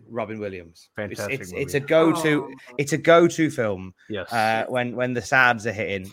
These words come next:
Speaker 1: in general. Like, it's one of mine go-to films to make me feel much, much better
Speaker 2: Yep.
Speaker 1: about the world. Uh, that and Short Circuit two. Um, but maybe, actually, no, Short Circuit one's superior to Short Circuit two.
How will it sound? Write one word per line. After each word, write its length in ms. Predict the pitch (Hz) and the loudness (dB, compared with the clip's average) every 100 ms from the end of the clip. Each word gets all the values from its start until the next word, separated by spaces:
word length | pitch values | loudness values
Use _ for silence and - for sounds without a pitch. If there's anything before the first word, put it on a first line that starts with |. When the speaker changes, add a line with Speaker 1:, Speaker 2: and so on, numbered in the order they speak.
| _ | _
Speaker 1:
in 160 | 123 120 | -6 0
general. 480 | 123 113 98 95 - | 2 2 -2 -8 -4
Like, 160 | 107 98 | -2 -2
it's 160 | 110 | -2
one 120 | 135 | 0
of 60 | 127 | 0
mine 320 | 123 117 117 | 0 -2 -2
go-to 400 | 104 127 131 123 | 0 0 0 -4
films 320 | 107 110 107 - | -8 -8 -8 -10
to 80 | |
make 220 | 113 113 104 | -8 -8 -8
me 60 | |
feel 140 | 107 107 | -10 -10
much, 180 | 104 - | -12 -12
much 160 | 101 - | -16 -12
better 200 | 92 82 _ _ - | -14 -14 _ _ -14
Speaker 2:
Yep. 100 | 92 | -8
Speaker 1:
about 180 | 104 92 | -6 -6
the 80 | |
world. 280 | 92 90 - _ - - - | -10 -12 -14 _ -20 -10 0
Uh, 160 | 117 | 2
that 180 | 104 156 | 6 4
and 100 | 143 | 4
Short 320 | - 147 135 | 0 2 2
Circuit 560 | 131 - 135 135 147 - | 2 2 2 2 -4 -6
two. 420 | - 139 104 85 - - - - - | -6 -2 -2 -4 -12 -20 -20 -20 -4
Um, 500 | 139 127 120 123 120 - | 2 4 4 0 -4 2
but 300 | 123 123 - - _ - | 4 4 0 -8 _ 0
maybe, 240 | 160 180 | 2 2
actually, 160 | 156 151 | 2 -2
no, 40 | |
Short 220 | - 170 | -2 -4
Circuit 240 | 143 139 127 | -4 -6 -6
one's 240 | 110 95 - - | -8 -10 -16 -14
superior 340 | 110 104 95 | -10 -6 -6
to 40 | 82 | -6
Short 140 | 73 | -12
Circuit 300 | - 87 - | -12 -16 -18
two. 160 | - | -18